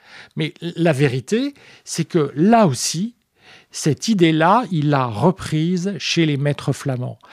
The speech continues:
Parce que allez regarder, comme je vous le disais tout à l'heure, les tableaux de Van Eyck, de, euh, euh, Van der Weyden,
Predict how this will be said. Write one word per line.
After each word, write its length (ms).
Parce 160
que 120
allez 260
regarder, 680
comme 200
je 80
vous 160
le 60
disais 280
tout 220
à 100
l'heure, 360
les 140
tableaux 360
de 100
Van 300
Eyck, 400
de, 100
euh, 320
euh, 560
Van 200
der 160
Weyden, 540